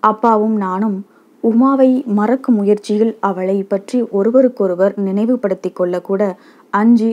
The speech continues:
அவரவர்கள் சிந்தனைகளை அவரவர் மனதினுள் புதைத்து கொண்டிருந்தோம். பகல் வேளைகளில் பள்ளி வேளைகளிலும் மற்ற வேளைகளிலும் ஈடுபட வேண்டியிருந்ததால் அந்த நேரங்களில் உமாவை பற்றி அதிகமாக நினைத்து பார்க்க முடிவதில்லை.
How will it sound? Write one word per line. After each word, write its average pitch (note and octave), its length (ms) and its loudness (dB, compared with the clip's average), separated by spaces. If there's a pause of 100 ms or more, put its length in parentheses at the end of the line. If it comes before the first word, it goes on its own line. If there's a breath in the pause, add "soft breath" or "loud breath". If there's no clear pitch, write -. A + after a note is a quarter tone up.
அவரவர்கள் G#3 760 0
சிந்தனைகளை G3 720 -4 (400 soft breath)
அவரவர் G#3 540 2 (280)
மனதினுள் C4 600 4
புதைத்து A#3 440 2
கொண்டிருந்தோம். F3+ 580 -4 (520 soft breath)
பகல் F4 320 4
வேளைகளில் A3+ 640 2
பள்ளி G#3 320 0
வேளைகளிலும் F3+ 680 -4 (300 soft breath)
மற்ற F#3 320 -4
வேளைகளிலும் G3+ 680 2 (320 soft breath)
ஈடுபட C#4 460 6
வேண்டியிருந்ததால் G3 880 2 (420 soft breath)
அந்த D#4+ 260 6
நேரங்களில் A3 600 4
உமாவை G#3 420 0
பற்றி G3 420 -4
அதிகமாக G#3 640 0
நினைத்து F#3+ 380 -4
பார்க்க F#3+ 320 -8
முடிவதில்லை. F3+ 540 -4